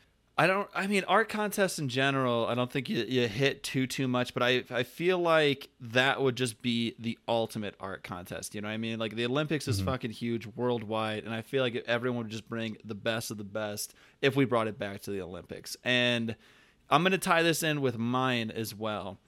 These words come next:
Speaker 1: So for the Olympic art piece, also shout out us. I had it written down as well. You had to do it. You had to do it.
Speaker 2: <laughs> Yeah.
Speaker 1: Shout out to What's Going On in our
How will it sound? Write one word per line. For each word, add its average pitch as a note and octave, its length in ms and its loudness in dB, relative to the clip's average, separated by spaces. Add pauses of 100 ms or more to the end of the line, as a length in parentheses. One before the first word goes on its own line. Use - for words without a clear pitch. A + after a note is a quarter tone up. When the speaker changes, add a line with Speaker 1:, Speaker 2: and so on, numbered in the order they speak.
(180)
Speaker 1:
So C3 160 2
for G3 300 4
the E3+ 380 6 (120)
Olympic C#3 560 0
art A#2 380 0
piece, G#2+ 480 -2
also B2+ 280 2
shout A#2 260 0
out G#2+ 160 0
us. G#2+ 200 -4
I A2+ 80 -2
had A2+ 160 2
it A2 80 -4
written A2 220 -4
down G2+ 220 -6
as G2+ 100 -10
well. G#2+ 240 -6
You C#3 140 4
had D3+ 260 8
to A2+ 80 -2
do F2 120 -8
it. - 120 -4 (100)
You A2+ 120 -4
had G2+ 200 -4
to D2+ 60 -12
do - 140 -16
it. - 220 -18
Speaker 2:
<laughs> - 80 -18
Yeah. F#2+ 160 4
Speaker 1:
Shout C#3 200 4
out B2 180 2
to A2 260 0
What's G#2+ 260 -4
Going G2 240 -6
On F#2 260 -8 (340)
in A2+ 80 -6
our G2+ 200 -4